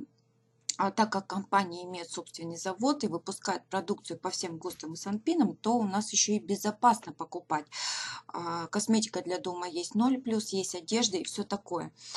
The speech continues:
А, вот перед нами с вами, а, накопительная программа Фаберлик Клуб. Это отдельная программа, она живет сама по себе, она не зависит от вип-программы,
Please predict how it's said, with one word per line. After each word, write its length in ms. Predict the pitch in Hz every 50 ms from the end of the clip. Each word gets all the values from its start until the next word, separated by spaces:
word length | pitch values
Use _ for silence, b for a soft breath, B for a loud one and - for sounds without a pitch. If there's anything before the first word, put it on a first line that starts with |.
| B B B B
А, 200 | B 175 175 -
вот 240 | 254 330 - - -
перед 200 | 254 233 220 233
нами 200 | 247 247 247 220
с 120 | 226 -
вами, 320 | 214 208 202 196 190 - -
а, 420 | - 185 185 180 175 180 175 - -
накопительная 600 | - 208 214 226 220 - 214 - - 175 175 175
программа 380 | - - 185 185 196 202 180 160
Фаберлик 420 | - 160 160 180 180 190 208 -
Клуб. 300 | - - 302 381 392 -
Это 160 | 247 - - 240
отдельная 460 | 233 202 196 214 208 185 175 170 -
программа, 500 | - 202 214 233 254 285 320 302 247 202
она 160 | 185 190 190
живет 320 | - 196 190 190 185 -
сама 260 | - 202 190 190 175 180
по 140 | - 190
себе, 320 | - - - 202 269 285 277 -
она 200 | 214 220 220 214
не 200 | 196 202 220 214
зависит 520 | 220 226 214 196 196 196 - - - -
от 180 | - 247 247 -
вип-программы, 760 | 156 170 190 - - - 170 156 147 170 170 165 165 165 165